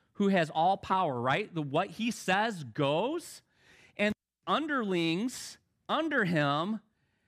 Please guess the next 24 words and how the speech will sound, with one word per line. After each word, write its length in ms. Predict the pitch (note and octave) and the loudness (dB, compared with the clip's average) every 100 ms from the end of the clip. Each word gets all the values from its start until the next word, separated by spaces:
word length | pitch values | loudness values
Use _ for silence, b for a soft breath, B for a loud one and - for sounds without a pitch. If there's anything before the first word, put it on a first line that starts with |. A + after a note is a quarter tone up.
| _ | _
have 180 | - G3+ | 0 0
manipulated 840 | F#3+ F#3 G3 C#4 C4 G#3+ E3 D3 C3 | 0 0 0 -2 -2 0 2 2 2
him 280 | D#3 E3 E3+ | 2 0 0
and 240 | E3+ E3+ | -2 -2
tricked 500 | - - C4+ D#4+ - | -6 -2 -2 -2 -2
him, 300 | D#3 D3 E3+ b b | 0 2 0 b b
and 260 | - E3 E3 | -2 0 2
now 300 | F#3+ A#3+ C4+ | 2 2 2
his 220 | A#3+ G#3+ | 0 -2
hands 340 | F#3 F#3 F3+ F#3+ | -2 0 0 -2
are 80 | |
tied. 460 | F#3+ B3 C4 A3+ B2+ b b | -2 0 2 0 -2 b b
He 200 | - A#3 | -4 0
is 160 | D#4 A#3+ | 0 -2
doing 380 | F3 A#3 A3+ G#3+ | -2 0 0 0
everything 480 | F#3 A#3 C#4 C4+ C4 | -2 -2 -2 -2 0
he 160 | A3+ G#3+ | 2 0
can 560 | - A#3+ A#3+ G#3 F#3 b _ - | 0 0 0 0 -2 b _ -4
to 180 | G#3+ D#3+ | 0 0
rescue 720 | C#3+ E3 B3+ A#3+ - G#3 E3 | 0 0 0 -2 -8 -6 -2
Daniel, 560 | G3 G3+ A#3+ G3+ C#3 | 0 2 2 0 0
and 180 | D#3 F3+ | 0 0
he 220 | G3 G#3+ | 0 -2
can't. 720 | D3+ - A#3 A#3+ G#3+ A#2+ - | -2 -6 -2 0 0 -2 -10